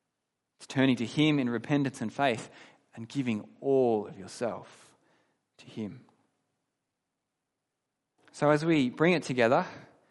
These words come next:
let's think and finish, uh, with our response to Jesus in this passage. What is our response here and now today? Every person has to stop and think in light of these words and think about their response to Jesus.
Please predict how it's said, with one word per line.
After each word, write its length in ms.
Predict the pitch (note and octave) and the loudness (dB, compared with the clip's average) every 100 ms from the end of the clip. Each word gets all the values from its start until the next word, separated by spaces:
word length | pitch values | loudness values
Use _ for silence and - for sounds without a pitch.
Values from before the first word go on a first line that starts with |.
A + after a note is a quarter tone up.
| _ _ _ D3 | _ _ _ -14
let's 240 | - - | -12 -12
think 460 | - - B2 G#2 - - | -14 -4 -4 -4 -12 -14
and 100 | A2+ | -14
finish, 560 | - B2+ G#2+ - - - _ _ _ _ - | -6 -4 -4 -10 -16 -20 _ _ _ _ -14
uh, 220 | F3+ G#2+ | -10 -8
with 140 | A#2 | -4
our 160 | A2 G#2 | -2 -2
response 760 | G#2 - - G#2+ - - - - | -4 -10 -6 -6 -8 -16 -18 -16
to 100 | - | -16
Jesus 640 | - F2+ - - - - _ - | -12 -12 -14 -18 -18 -20 _ -14
in 200 | G#2+ G2+ | -12 -12
this 140 | G#2 | -16
passage. 600 | - G2+ - F#3 - - _ _ _ _ _ | -16 -18 -18 -20 -20 -20 _ _ _ _ _
What 160 | D3+ E3 | 2 4
is 100 | D#3 | 4
our 320 | C#3 D#3 D3+ | 6 8 8
response 420 | A#2+ - A#2 G#2 | 4 2 -2 -2
here 380 | - D#3 D3 B2+ | -4 2 4 4
and 100 | A#2 | 2
now 220 | B2+ A#2 | 0 0
today? 400 | A2 - F#2 - _ _ _ _ _ _ _ _ _ _ _ - | -2 -10 -14 -16 _ _ _ _ _ _ _ _ _ _ _ -6
Every 240 | F3 G#3 A#3+ | 0 2 6
person 400 | A3 A#3+ F#3 D#3 | 8 8 6 4
has 220 | F#3 - | 4 2
to 40 | |
stop 420 | D#3+ - G#3+ A3 | -8 4 4 6
and 120 | D#3 D#3+ | 0 2
think 240 | G#3+ D#3+ | 2 4
in 100 | D3 | 4
light 220 | D#3 G#3 | 8 8
of 80 | F3+ | 8
these 200 | F3+ D3 | 4 4
words 600 | E3 E3 G3+ - - - - _ _ _ _ | 4 2 0 -8 -12 -12 -14 _ _ _ _
and 140 | C#3 C#3 | -10 -4
think 140 | E3+ | 0
about 260 | E3+ E3+ D3+ | 4 4 4
their 160 | F3+ | 4
response 500 | D3+ - - D3+ C3 | 4 0 -2 -2 -2
to 100 | - | -8
Jesus. 580 | C#3+ G3+ D#3+ G#2+ - - | 0 2 2 0 -12 -16